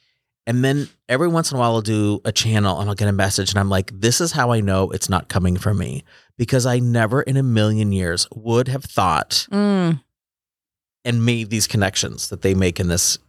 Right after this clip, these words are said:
Speaker 1: channel,
Speaker 2: And
Speaker 1: ever. I
Speaker 2: yeah.
Speaker 1: would have never, never.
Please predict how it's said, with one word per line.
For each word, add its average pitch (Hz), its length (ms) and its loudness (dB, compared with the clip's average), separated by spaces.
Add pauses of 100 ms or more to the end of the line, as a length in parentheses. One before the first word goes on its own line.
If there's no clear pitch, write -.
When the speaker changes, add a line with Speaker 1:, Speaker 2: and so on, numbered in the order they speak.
Speaker 1:
channel, - 460 -4 (440)
Speaker 2:
And 131 80 2
Speaker 1:
ever. - 240 -2
I - 600 -10
Speaker 2:
yeah. - 60 0
Speaker 1:
would 151 100 2
have 143 120 2
never, 139 380 0 (680)
never. 131 300 0